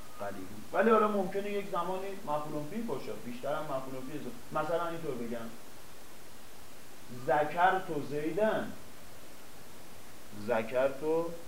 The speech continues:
زیدن اذ جاء امرون.»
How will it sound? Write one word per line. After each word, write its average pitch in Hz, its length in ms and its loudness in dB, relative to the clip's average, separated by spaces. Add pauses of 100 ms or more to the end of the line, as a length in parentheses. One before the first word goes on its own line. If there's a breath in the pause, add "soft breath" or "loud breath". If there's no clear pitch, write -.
(360)
زیدن 107 760 2 (2000)
اذ 190 500 6
جاء 175 640 6
امرون.» - 340 -2